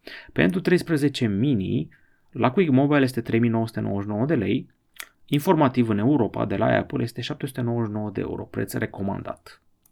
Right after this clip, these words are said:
Dacă vreți modelul treisprezece Pro, povestea e așa: o mie o sută patruzeci și nouă de euro recomandat de Apple Germania, cinci mii șapte sute nouăzeci și nouă de lei la Quick Mobile. Și dacă vreți modelul treisprezece,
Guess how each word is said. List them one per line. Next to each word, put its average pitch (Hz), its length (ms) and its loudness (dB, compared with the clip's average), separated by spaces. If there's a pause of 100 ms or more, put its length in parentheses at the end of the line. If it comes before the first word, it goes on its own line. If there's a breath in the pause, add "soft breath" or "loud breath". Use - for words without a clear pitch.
(440 loud breath)
Dacă 123 240 0
vreți 131 360 2
modelul 113 340 2
treisprezece 104 600 -2
Pro, 185 380 0 (300)
povestea 151 400 0
e - 20 2
așa: 127 340 -6 (320)
o 160 120 4
mie 120 300 6
o 120 140 2
sută - 160 -6
patruzeci 104 300 -4
și 104 60 -4
nouă 98 120 -2
de 95 80 -2
euro 98 200 0
recomandat 98 520 -4
de - 60 -6
Apple 110 200 -4
Germania, 180 560 0 (380)
cinci 175 440 -2
mii 135 160 -2
șapte 117 360 -6
sute - 180 -8
nouăzeci 98 280 -4
și - 60 -10
nouă 98 120 -4
de 92 100 -6
lei 92 300 -4 (300 soft breath)
la - 160 -6
Quick - 200 -4
Mobile. - 440 -8 (380 soft breath)
Și - 220 0
dacă 151 200 4
vreți 127 400 2
modelul 104 760 2
treisprezece, 123 840 0